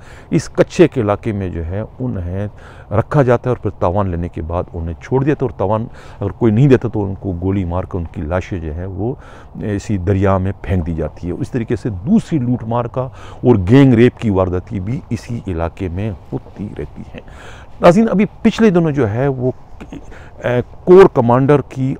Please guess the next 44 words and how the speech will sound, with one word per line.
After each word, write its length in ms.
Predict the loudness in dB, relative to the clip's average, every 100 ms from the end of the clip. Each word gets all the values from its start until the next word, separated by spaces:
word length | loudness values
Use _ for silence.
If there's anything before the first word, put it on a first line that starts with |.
| -4
आईजी 440 | 0 0 -2 -6 -8
सिंध 320 | -8 -8 -8
से 300 | -8 -8 -6
मुलाकात 600 | -6 -8 -10 -6 -6 -6 -8
हुई 120 | -8
थी, 280 | -10 -10 -8
वन 240 | -2 -2 -2
टू 160 | -6
वन। 240 | -8 -8 -10
ख़ुद 280 | -8 -8
कोर 200 | -4 -4 -4
कमांडर 340 | -6 -6 -6
जो 180 | -8 -6
है 160 | -6 -6
वो 160 | -6
सीपीओ 460 | -8 -8 -8 -4 -2
गए 160 | -2 -2
थे 180 | -6 -8 -12 -20 -12 2
और 120 | 4
मुलाकात 640 | 4 2 0 0 -2 -2
उनकी 320 | -8 -8 -8 -8 -4
आईजी 340 | -4 -4 -6
मुश्ताक 480 | -8 -8 -6 -8 -6
महर 260 | -4 -2 -2
से 140 | -4
हुई 40 |
थी 80 | -4
और 140 | -4 2
गालिबन 380 | 2 2 -2 -6 -14 -14 -2
उस 180 | -2 0
मुलाकात 600 | 0 2 2 6 6 6
में 140 | 0
ही 160 | -2 -2
ये 240 | -2 -2 -4
सारे 380 | -2 -4 -2
मामला 400 | -2 -2 -2 -2
तय 320 | -4 -8 0 4
हुए 260 | 4 4
थे 180 | -2 -6
कि 180 | -8 -10
भाई 300 | -6 -6 -6 -6
अब 260 | -6 -4
जो 180 | -6 -6
है 180 | -6 -8